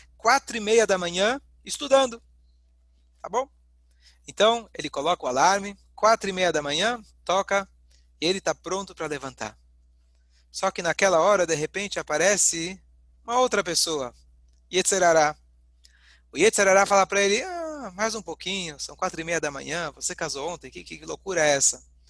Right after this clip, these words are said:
Bom, e aí de repente aparece o Yetzer Tov, né? Você precisa acordar cedo, precisa estudar a Torá, precisa impressionar o sogro.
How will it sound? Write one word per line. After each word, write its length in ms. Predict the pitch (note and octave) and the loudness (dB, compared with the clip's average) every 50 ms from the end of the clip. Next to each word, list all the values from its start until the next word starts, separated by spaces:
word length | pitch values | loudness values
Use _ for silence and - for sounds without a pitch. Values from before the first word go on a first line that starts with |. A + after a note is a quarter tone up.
| _ _ _ _ _ _ _ _ _ _ _ _ _ _ _ _ _ | _ _ _ _ _ _ _ _ _ _ _ _ _ _ _ _ _
Bom, 260 | - G#3+ B3 C4 - _ _ _ _ _ _ _ _ - | 0 2 2 2 2 _ _ _ _ _ _ _ _ 2
e 60 | E3+ | 2
aí 120 | F3+ G3 | 2 4
de 80 | G3+ G3+ | 4 2
repente 420 | G3+ G#3 - B3 C4 A#3+ - F3 | 2 2 0 0 -2 -2 -2 -4
aparece 340 | D3+ D#3 D3+ D#3 D#3 - - | -2 0 0 0 0 -2 -4
o 40 | E3+ | -4
Yetzer 260 | E3 - - F#3+ F3 | -4 -2 -2 -2 -2
Tov, 340 | - G#3 A3 B3 B3 - - - - - _ _ _ _ - | 0 0 2 2 2 0 -4 -10 -12 -16 _ _ _ _ -8
né? 260 | - D#3 F3+ B3 G3+ | -2 0 0 0 0
Você 140 | - - - - | -2 -6 -6 -4
precisa 140 | - - | -6 -6
acordar 320 | C#3 - D#3 D3 D3+ D#3 D3 | -6 -6 -6 -2 -2 0 2
cedo, 420 | - - G#3 B3 C4 G#3+ G3+ E3 | 2 2 4 2 2 0 -4 -12
precisa 180 | - - B2 B2 | -12 -10 -10 -8
estudar 160 | A#2 - C3+ | -6 -6 -6
a 40 | C3 | -4
Torá, 460 | - D#3 D#3+ F3+ G#3 A3+ G#3 F3+ - _ _ _ _ _ - | -4 -2 0 2 4 4 2 0 -6 _ _ _ _ _ -6
precisa 380 | - E3+ E3 D3 - - E3+ F3 | -2 -2 -2 -2 -2 -4 -4 -4
impressionar 500 | D#3 D3+ F3 F3 - - E3+ F3 F3 E3+ | -4 -4 -4 -2 -2 -2 -2 -2 -2 -2
o 60 | - | -2
sogro. 560 | - G#3 A3+ B3 B3+ A#3+ G3+ F#3 D#3+ C#3+ | 0 2 4 4 4 4 2 0 -10 -12